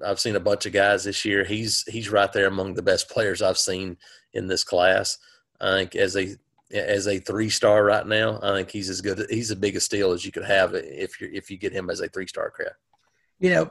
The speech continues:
Speaker 2: people say, you know, "Why doesn't Auburn, why can't they go out and get the five-star corners?" Well, they, the, the guys they put in the N F L in recent years at corner were four-star guys and three-star guys, and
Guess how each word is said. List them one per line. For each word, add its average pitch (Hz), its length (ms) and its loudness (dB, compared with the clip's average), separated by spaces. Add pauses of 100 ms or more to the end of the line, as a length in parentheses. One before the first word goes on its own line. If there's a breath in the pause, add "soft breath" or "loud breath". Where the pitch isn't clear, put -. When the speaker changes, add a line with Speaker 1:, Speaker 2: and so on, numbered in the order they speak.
(120)
Speaker 2:
people 214 320 4
say, 185 260 6
you 165 80 4
know, 156 80 4
"Why 151 220 4
doesn't 165 240 2
Auburn, 143 360 4
why 143 120 2
can't 151 200 -2
they 160 80 0
go 151 120 4
out 151 80 6
and 147 100 0
get 151 140 2
the 143 80 -10
five-star 147 640 2
corners?" 151 420 2
Well, 147 120 2
they, 139 240 4
the, 147 260 -2
the 143 80 2
guys 160 300 4
they 165 100 4
put 143 240 -2
in 143 60 -4
the 143 120 2
N 151 80 2
F 147 160 2
L 165 160 4
in 139 60 2
recent 127 300 -2
years 131 200 0
at 123 80 -6
corner 147 320 0
were 120 160 -2
four-star 147 540 4
guys 135 360 6
and 117 80 0
three-star 135 460 0
guys, 120 340 -2
and 104 160 -6